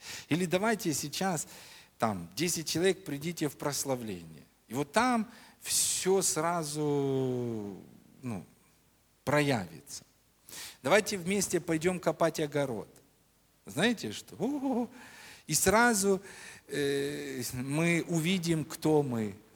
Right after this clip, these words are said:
<laughs> на самом деле. Аминь. Или давайте пойдём на работу вместе,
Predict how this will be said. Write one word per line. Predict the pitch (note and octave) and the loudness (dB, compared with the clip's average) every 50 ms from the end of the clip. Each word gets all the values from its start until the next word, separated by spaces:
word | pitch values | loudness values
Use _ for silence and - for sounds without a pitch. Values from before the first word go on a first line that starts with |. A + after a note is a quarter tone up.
| - - - - - - - | -20 -20 -20 -20 -16 -4 -2
<laughs> | F#3+ - - - - - - - - | -2 -2 -2 -4 -20 -16 -16 -12 -2
на | C3 D3+ D3 | 2 2 4
самом | - - F3+ F3 F3 E3+ E3 D#3 D3+ C3+ | 6 6 6 4 4 2 2 0 0 -2
деле. | A#2 A#2 A2 G2+ F#2 E2+ E2+ F2 - - _ _ _ _ _ _ _ _ _ _ - | -2 -2 -2 -2 -2 -4 -8 -12 -14 -16 _ _ _ _ _ _ _ _ _ _ 0
Аминь. | - E3 D3 A#2+ C3 D#3+ F3 F#3 - - - - - - - - - - - | 0 2 2 2 2 2 0 -2 -6 -12 -20 -20 -20 -16 -14 -14 -12 -4 -2
Или | D#3+ F3+ F#3 | -2 -2 0
давайте | E3 F#3 F#3 G#3 A#3 A#3+ A3 - G3 F3 E3 - - - - - - - | 2 2 2 4 4 2 2 2 2 0 0 0 -12 -16 -16 -18 -10 2
пойдём | - D#3 D#3 D3+ D#3+ G3+ G#3 F#3+ D3+ - - - | 4 4 4 6 6 4 4 4 0 -4 -8 0
на | C#3 E3 F3 | 4 4 6
работу | F#3 F#3 F3+ D#3 D3 E3 D#3+ C#3 - - B2 | 8 6 6 6 6 4 4 4 4 0 -4
вместе, | A2+ A2 A2+ B2+ B2+ A2 F#2+ F2+ - - - - - - | -4 -4 -4 -2 -2 0 -2 -2 -6 -8 -12 -12 -14 -18